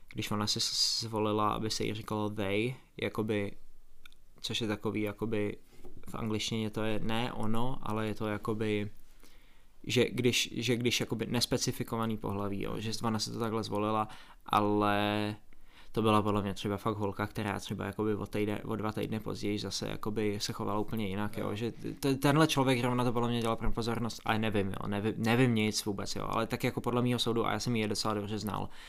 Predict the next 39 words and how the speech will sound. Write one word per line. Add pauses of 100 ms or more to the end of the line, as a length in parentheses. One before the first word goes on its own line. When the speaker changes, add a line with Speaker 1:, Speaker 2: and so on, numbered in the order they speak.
(220)
Speaker 1:
mám
pocit,
že
to
tak
dělala. (260)
Ostatní
lidi
s
tím
mají
asi
jako
reálnou, (500)
nějaký
reálnej,
ne
problém,
ale
nějakou,
jako
mají,
mají
nějakou,
jako (320)
reálnou
věc, (340)
z
nějak-,
nějaký
důvod,
proč
prostě
to
takhle
chtějí. (640)
Ale
no,
te-,